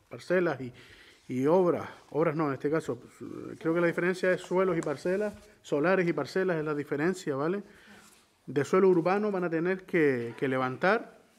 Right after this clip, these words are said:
un muro de dos metros de altura, de hormigón, de bloques de hormigón, y nos plante-, se nos planteaba la duda de,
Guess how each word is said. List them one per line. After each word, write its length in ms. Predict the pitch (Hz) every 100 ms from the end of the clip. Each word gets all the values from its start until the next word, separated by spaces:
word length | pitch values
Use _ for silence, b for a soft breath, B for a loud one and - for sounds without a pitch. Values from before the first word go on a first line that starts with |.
| _
un 220 | 151 139
muro 340 | 160 226 254 233
de 140 | 143
dos 160 | 131 123
metros 500 | 143 151 147 135 123 B B B
de 180 | 127 143
altura, 500 | 131 - 208 233 220
de 140 | 160 139
hormigón, 640 | 131 127 123 135 208 233
de 100 | 156
bloques 360 | 131 143 143 139
de 80 | 143
hormigón, 560 | 135 135 156 220 254 - B B B B B B B
y 100 | 139
nos 160 | 135 120
plante-, 460 | 135 113 131 123
se 80 | 117
nos 100 | 123
planteaba 420 | 127 113 123 127
la 120 | 139 143
duda 340 | 143 160 185
de, 460 | 170 180 220 -